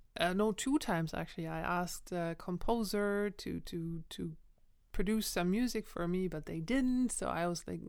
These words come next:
"Ah, okay, maybe it's not supposed to be." And today I just sat down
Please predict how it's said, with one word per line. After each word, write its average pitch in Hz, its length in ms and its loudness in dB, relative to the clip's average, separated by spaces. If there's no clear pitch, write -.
"Ah, 190 800 2
okay, 185 240 -4
maybe 180 340 0
it's - 180 -6
not 175 200 -2
supposed 190 420 -2
to 202 80 -2
be." 226 320 -2
And 196 400 6
today 208 360 4
I 196 100 2
just 190 240 0
sat 185 240 -2
down 165 420 0